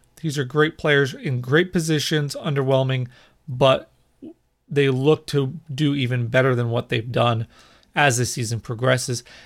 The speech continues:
And, and kind of in a dynasty move here,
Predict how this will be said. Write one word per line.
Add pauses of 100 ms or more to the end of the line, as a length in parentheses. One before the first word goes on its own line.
(140)
And,
and
kind
of
in
a
dynasty
move
here,